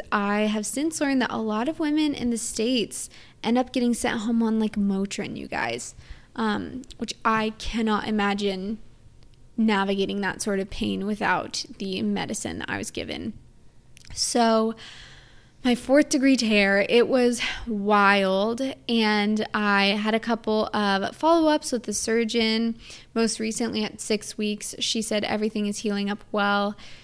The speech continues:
She did have to use silver nitrate to burn off some granulation tissue that was internal, which I'm not gonna lie, it hurt really <laughs> bad,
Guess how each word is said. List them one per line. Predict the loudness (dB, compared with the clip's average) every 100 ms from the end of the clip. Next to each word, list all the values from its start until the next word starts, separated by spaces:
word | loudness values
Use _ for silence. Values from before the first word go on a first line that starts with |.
| -10
She | 0 2
did | 4 2
have | 0 -2
to | 0
use | 0 0
silver | -2 0 0
nitrate | 0 -2 -2 0 0 -2
to | -8 -2 -2 0 -2 -4 -8 -20 -20 -20 -20 -20 -16 -4
burn | 0 0 0
off | 0 -2
some | -2 -4 -4
granulation | -2 -2 0 -2 -2 -4 -4 -4
tissue | -2 -2 -2 -2 0 -2 -4
that | -4 -2
was | -2
internal, | -2 -4 -4 -4 -2 -2 -4
which | -6 -10 -14 -20 -20 -20 -4
I'm | 0 0
not | 0 0
gonna | 0
lie, | 0 -2
it | -4 -4
hurt | -2 -2 -4 -16 -18 -8
really | -6 -4 -2 0 0 0
<laughs> | -2
bad, | 0 4 4 4